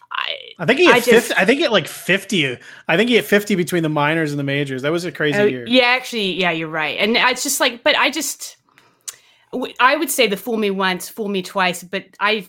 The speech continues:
Speaker 1: I'm flipped. I'm on the other side. I'm like, "I'm out."
Speaker 2: I s-, I definitely don't trust him. I'm excited. But, I mean, as far as this, uh, this week,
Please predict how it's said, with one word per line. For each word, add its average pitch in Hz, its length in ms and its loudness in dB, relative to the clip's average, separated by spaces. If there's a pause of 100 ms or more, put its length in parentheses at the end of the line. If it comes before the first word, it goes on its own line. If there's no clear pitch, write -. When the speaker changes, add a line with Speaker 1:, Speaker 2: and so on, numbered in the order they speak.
(120)
Speaker 1:
I'm 190 220 -4
flipped. 190 340 -6
I'm 175 100 -4
on 170 80 -6
the 165 80 -6
other 170 160 -6
side. 160 220 -8
I'm 156 100 -8
like, 160 180 -10
"I'm 165 120 -8
out." - 360 -12 (1160)
Speaker 2:
I 247 60 0
s-, 196 140 -2 (480)
I 160 80 -6
definitely 269 260 2
don't 247 160 4
trust 208 340 4
him. 131 240 -4
I'm 180 140 2
excited. 143 600 -4 (200)
But, 185 260 4 (400)
I 196 80 2
mean, 220 100 4
as 214 120 0
far 262 160 6
as 208 120 4
this, 214 320 -2 (120)
uh, 214 160 -4
this 175 200 -4
week, 196 400 -6